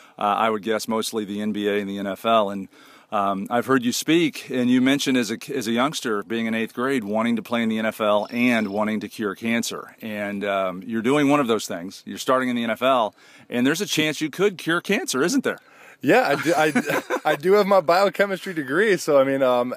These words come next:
Speaker 2: you know, after an N F L career, I could potentially go back to do some cancer research and, uh, you know, reach for that cure.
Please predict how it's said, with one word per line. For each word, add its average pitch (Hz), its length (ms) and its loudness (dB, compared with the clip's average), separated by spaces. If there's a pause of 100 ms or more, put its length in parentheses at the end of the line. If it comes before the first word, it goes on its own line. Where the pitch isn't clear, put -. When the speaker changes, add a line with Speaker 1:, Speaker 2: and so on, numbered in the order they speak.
Speaker 2:
you 139 60 2
know, 147 100 4
after 143 360 4
an 147 80 0
N 147 100 4
F 139 120 -2
L 147 100 2
career, 160 320 0
I 131 100 4
could 120 180 -6 (220)
potentially 135 480 0
go 135 220 4
back 131 280 4
to 123 80 -8
do 123 160 -2
some 127 160 -8
cancer 131 300 -2
research 131 400 -4
and, 113 140 -4
uh, 107 220 2 (420)
you 110 60 -4
know, 127 140 6
reach 113 480 -4
for - 80 -4
that 131 140 2
cure. 147 300 2